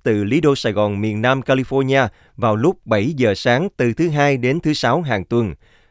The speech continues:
với những tin tức thời sự cập nhật nóng bỏng liên quan đến tình hình thế giới, Hoa Kỳ, Việt Nam,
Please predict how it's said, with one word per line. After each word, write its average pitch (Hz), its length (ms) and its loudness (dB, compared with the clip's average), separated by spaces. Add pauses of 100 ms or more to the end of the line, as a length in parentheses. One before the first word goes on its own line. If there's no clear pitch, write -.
với 120 260 0
những 113 360 -4
tin 123 220 0
tức 175 220 0
thời 104 160 -2
sự 95 320 -2
cập 101 140 -2
nhật 101 240 -4
nóng 135 240 -2
bỏng 117 220 0 (360)
liên 139 220 -2
quan 123 280 2
đến 123 260 -2
tình 113 140 -2
hình 92 200 -4
thế 131 100 -4
giới, 127 360 0 (160)
Hoa 147 180 2
Kỳ, 107 320 -2 (140)
Việt 117 180 -2
Nam, 139 220 0